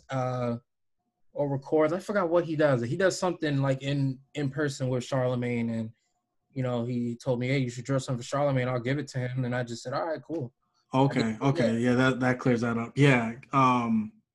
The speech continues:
Speaker 2: but you're, I mean, really, you're just about the culture, man. You're just, like, drawing and,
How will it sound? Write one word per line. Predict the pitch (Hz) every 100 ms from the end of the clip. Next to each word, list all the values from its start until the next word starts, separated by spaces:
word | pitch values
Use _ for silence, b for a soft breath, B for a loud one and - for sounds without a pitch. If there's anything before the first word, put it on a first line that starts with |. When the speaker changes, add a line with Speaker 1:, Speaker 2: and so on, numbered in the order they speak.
| _ _ _ _
Speaker 2:
but | - 131
you're, | 165 135
I |
mean, | 135 135 127
really, | 139 139 117
you're | 120
just | 127 -
about | 110 117
the | 117
culture, | 110 123 117 110
man. | 113 113
You're | 117 120
just, | 113 -
like, | 123 117
drawing | 113 117 120 120 117
and, | 110